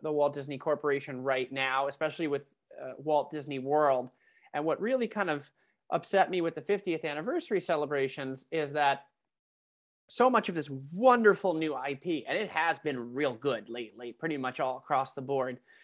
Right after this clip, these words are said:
was infused to all these celebrations that it really took away from the history and the nostalgia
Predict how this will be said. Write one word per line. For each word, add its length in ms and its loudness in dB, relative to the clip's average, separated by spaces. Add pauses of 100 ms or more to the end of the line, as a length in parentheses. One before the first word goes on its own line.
(240)
was 180 4
infused 480 2
to 80 4
all 100 6
these 180 -4
celebrations 760 -2 (460)
that 280 6
it 140 0
really 960 2
took 200 -4
away 440 2
from 540 0 (920)
the 300 -4
history 540 0
and 140 0
the 60 -2
nostalgia 960 2